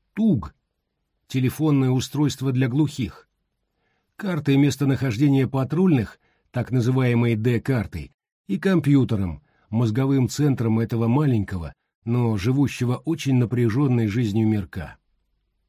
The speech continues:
Она объяснила ему назначение всех телефонов. Самый важный, красный, наш конец линии девять один один. Рассказала, что всё оборудование должно проверяться раз в неделю,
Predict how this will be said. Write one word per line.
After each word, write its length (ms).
Она 320
объяснила 520
ему 300
назначение 720
всех 320
телефонов. 760
Самый 380
важный, 420
красный, 600
наш 240
конец 420
линии 380
девять 400
один 260
один. 360
Рассказала, 720
что 340
всё 280
оборудование 720
должно 420
проверяться 600
раз 240
в 80
неделю, 500